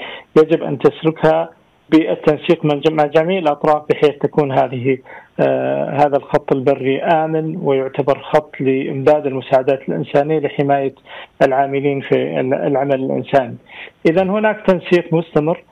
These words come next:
مع الأطراف على الأرض، هناك كذلك رفع باحتياج وهناك احتياج معلن. آه،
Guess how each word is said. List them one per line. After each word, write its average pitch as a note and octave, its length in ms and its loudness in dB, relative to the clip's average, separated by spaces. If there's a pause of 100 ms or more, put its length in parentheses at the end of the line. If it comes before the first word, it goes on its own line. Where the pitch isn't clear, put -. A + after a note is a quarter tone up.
(300)
مع C#3+ 180 4
الأطراف D3 520 0
على C3+ 180 2
الأرض، E3 340 -2 (180)
هناك G3+ 380 0
كذلك D#3+ 460 2
رفع D3 220 0
باحتياج C#3+ 680 0
وهناك C3 340 0
احتياج C#3+ 520 0
معلن. D#3+ 360 0 (580)
آه، C3+ 640 0